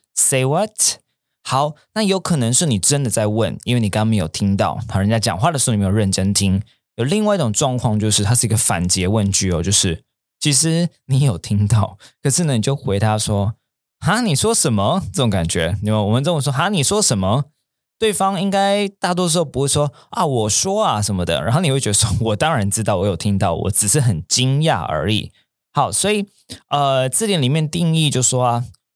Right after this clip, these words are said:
“used for asking somebody to repeat what they have said, especially when you are really surprised.”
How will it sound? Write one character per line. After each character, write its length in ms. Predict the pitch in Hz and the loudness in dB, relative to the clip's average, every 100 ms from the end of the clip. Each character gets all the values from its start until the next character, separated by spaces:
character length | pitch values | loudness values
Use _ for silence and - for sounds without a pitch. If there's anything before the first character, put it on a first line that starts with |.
| _ | _
“used 580 | 131 151 208 220 - - - _ | -2 0 0 0 0 -2 -6 _
for 220 | - 139 - | -6 -4 -2
asking 480 | 139 160 - 180 | -2 -2 0 0
somebody 580 | 170 - 147 135 131 156 175 | 0 2 0 0 0 -2 0
to 100 | 135 | 0
repeat 640 | 113 113 - 143 151 160 - - | 0 0 -2 -2 0 -2 -8 -12
what 260 | 104 113 | -2 0
they 120 | 113 | 2
have 140 | 104 101 | 0 0
said, 600 | - 113 107 87 69 107 - | 0 2 0 0 -4 -10 -4
especially 760 | 160 - 190 - 120 101 101 | -2 -2 -2 0 0 0 0
when 300 | 95 104 104 | 0 0 0
you 140 | 110 | 0
are 140 | 120 110 | 0 0
really 300 | 107 127 98 | -2 0 0
surprised.” 680 | - 85 80 64 53 - | 0 0 -2 -2 -2 -2